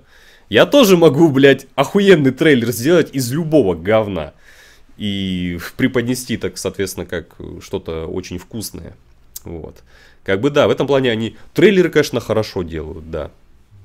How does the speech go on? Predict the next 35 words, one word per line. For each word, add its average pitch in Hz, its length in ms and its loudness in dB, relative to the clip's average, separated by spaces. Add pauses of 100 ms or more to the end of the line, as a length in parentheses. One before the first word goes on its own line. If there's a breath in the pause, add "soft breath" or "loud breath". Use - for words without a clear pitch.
(140)
На 90 140 -14
этом 90 200 -14
я, 87 120 -6
конечно, 85 340 -10
убедился. 90 520 -12 (1000)
Вот. - 320 -20 (1300 loud breath)
Однако, 117 360 -2
кстати, 131 320 -2
я 101 1120 -2
предложил 95 680 -2
одному 87 380 -6
из 82 100 -12
разрабов 90 600 -4
следующий 92 380 -8
трейлер 90 360 -4
сделать 85 300 -8
как 82 100 -14
раз-таки 87 360 -12
в - 60 -14
стиле 87 480 -8 (220)
Postal 120 340 -6
четыре 107 340 -6
True 101 240 -10
Trailer. 87 400 -6 (200)
Тот 80 140 -14
самый, 78 320 -12
если - 180 -14
кто - 240 -14
видел, 80 460 -14
если 85 200 -18
кто - 120 -20
понимает, 78 400 -14
о - 40 -18
чём 78 200 -18
речь. - 260 -18